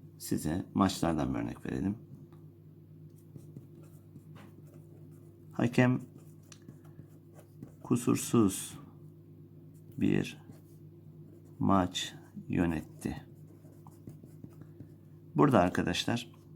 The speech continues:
hakemin yönetiminin güzel ve başarılı olduğu anlatılıyor değil mi? Çünkü burada kusursuz kelimesi bize olumlu bir eleştiri yapıldığını anlatıyor değil mi arkadaşlar?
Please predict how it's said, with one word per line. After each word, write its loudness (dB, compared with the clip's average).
hakemin 0
yönetiminin 2
güzel 4
ve 4
başarılı 4
olduğu 4
anlatılıyor -2
değil 4
mi? 0
Çünkü -2
burada -4
kusursuz -6
kelimesi 0
bize 2
olumlu 8
bir 2
eleştiri 0
yapıldığını -2
anlatıyor -4
değil 0
mi 4
arkadaşlar? -4